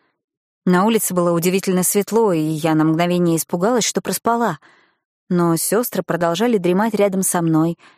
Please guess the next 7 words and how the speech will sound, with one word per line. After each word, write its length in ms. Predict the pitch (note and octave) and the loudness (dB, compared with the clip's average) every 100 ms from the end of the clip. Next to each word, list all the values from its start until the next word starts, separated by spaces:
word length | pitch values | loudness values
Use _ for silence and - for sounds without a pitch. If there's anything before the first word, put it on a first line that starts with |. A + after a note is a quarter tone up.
| _ | _
и 340 | E3+ D#3+ D#3+ D#3+ | -6 -2 0 -2
из 100 | D#3+ | -2
угла 240 | E3+ E3 | -2 -2
Сэмюэля 680 | D#3 - F3+ G#3+ F#3+ E3 D3+ | -2 -2 0 0 0 -2 -2
доносилось 680 | D3 E3 D3+ - G3 F3 - | -2 0 0 0 -2 -2 -2
тихое 300 | F3+ - D#3+ | -6 -2 -4
сопение. 680 | - D3+ D#3 F#3 F3+ E3+ | -2 -4 -2 0 0 0